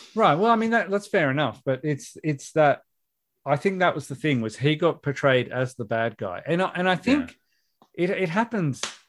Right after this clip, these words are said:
Speaker 1: in media anyway, is that people, you know, people break up and they try and work out who the winner is, not even in relationships, but even professional relationships. Who's the winner? Who's the loser? Who do
Speaker 2: Yeah.
Speaker 1: we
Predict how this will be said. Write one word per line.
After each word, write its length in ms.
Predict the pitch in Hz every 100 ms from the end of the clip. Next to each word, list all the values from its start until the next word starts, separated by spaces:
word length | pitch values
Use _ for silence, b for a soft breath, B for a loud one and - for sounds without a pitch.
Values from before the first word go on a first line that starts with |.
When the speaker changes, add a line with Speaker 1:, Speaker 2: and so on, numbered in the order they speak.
| _ -
Speaker 1:
in 540 | 147 147 135 127 120 - _ _ _ -
media 460 | 135 143 131 123 -
anyway, 500 | 143 180 117 92 113
is 100 | 123
that 220 | 139 135
people, 260 | 147 139 _
you 120 | 143 127
know, 140 | 107
people 320 | - 160 143
break 340 | 117 131 127 139
up 180 | 127
and 160 | 131 120
they 80 | 117
try 240 | - 127
and 80 | 120
work 300 | 120 117 -
out 220 | 117 107 _ b b -
who 160 | 160
the 100 | 127
winner 400 | 110 135 139 135 127
is, 380 | 127 120 - -
not 180 | 170 160
even 240 | 139 135
in 140 | 120
relationships, 560 | 113 135 156 139 123 -
but 120 | - 123
even 200 | 117 113
professional 480 | - 135 131 139
relationships. 640 | 107 101 95 - - 101 - b b b
Who's 220 | 185 220
the 120 | 208 131
winner? 360 | 135 139 135
Who's 260 | 127 170 143
the 80 | 123
loser? 520 | 113 120 113 117 110 b b _ -
Who 120 | 165
do 100 | 147
Speaker 2:
Yeah. 60 |
Speaker 1:
we 220 | 123 110